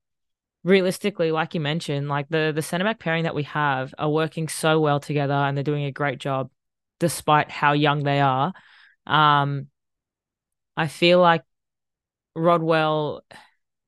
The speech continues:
you know, when he's fit, he's on fire and he's great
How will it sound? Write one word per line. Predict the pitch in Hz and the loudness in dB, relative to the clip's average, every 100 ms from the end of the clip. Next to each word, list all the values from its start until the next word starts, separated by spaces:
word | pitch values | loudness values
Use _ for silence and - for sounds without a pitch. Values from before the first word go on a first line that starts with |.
| _ _ _ _ _ - | _ _ _ _ _ -4
you | 165 | -2
know, | 160 | 2
when | 175 | 4
he's | 170 - | 2 0
fit, | - 196 - | -2 -2 -2
he's | 170 180 151 - _ _ _ _ 160 | 0 0 0 -6 _ _ _ _ -4
on | 160 | -4
fire | - 147 135 131 | -2 0 2 0
and | 110 131 | -2 -2
he's | 139 123 | -4 -6
great | - 147 131 | 0 2 2